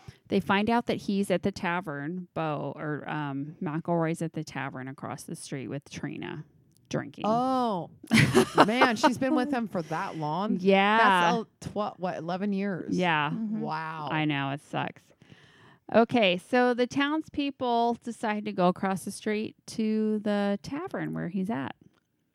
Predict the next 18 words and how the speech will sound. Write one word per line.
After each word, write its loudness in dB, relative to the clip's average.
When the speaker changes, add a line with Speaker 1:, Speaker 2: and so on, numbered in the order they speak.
Speaker 1:
There's, 0
um, 2
let's -12
see, -10
I -10
think -6
there -6
was -6
fifty -4
of -2
'em. -2
Speaker 2:
Well, 4
that's 0
enough -2
to -16
take -6
on -4
him. -4